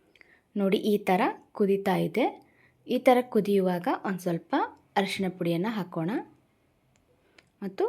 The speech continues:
ರುಚಿಗೆ ತಕ್ಕಷ್ಟು ಉಪ್ಪನ್ನು ಬೆರೆಸ್ಕೊಳ್ಳೋಣ. ಒಂದು ಸಲ ಚೆನ್ನಾಗಿ ಮಿಕ್ಸ್ ಮಾಡಿ ಮತ್ತೆ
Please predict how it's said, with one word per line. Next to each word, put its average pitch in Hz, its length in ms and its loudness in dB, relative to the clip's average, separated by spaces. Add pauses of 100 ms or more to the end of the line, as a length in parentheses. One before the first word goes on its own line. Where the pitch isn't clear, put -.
(200)
ರುಚಿಗೆ 196 400 -2
ತಕ್ಕಷ್ಟು - 500 -6 (140)
ಉಪ್ಪನ್ನು 196 380 0 (100)
ಬೆರೆಸ್ಕೊಳ್ಳೋಣ. 165 600 -2 (2250)
ಒಂದು 226 260 2
ಸಲ 214 120 2 (200)
ಚೆನ್ನಾಗಿ 190 460 0
ಮಿಕ್ಸ್ 185 300 -8
ಮಾಡಿ 175 220 0 (240)
ಮತ್ತೆ 185 240 -2